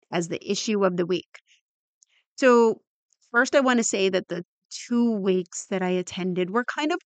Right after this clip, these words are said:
polar opposites, one of them being an elderly parent of a friend. So a sad event, but one that we as a society kind of expect to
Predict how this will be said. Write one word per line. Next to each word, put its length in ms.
polar 360
opposites, 800
one 340
of 160
them 280
being 320
an 160
elderly 640
parent 580
of 120
a 80
friend. 560
So 380
a 160
sad 500
event, 580
but 200
one 380
that 140
we 220
as 160
a 100
society 920
kind 280
of 180
expect 680
to 160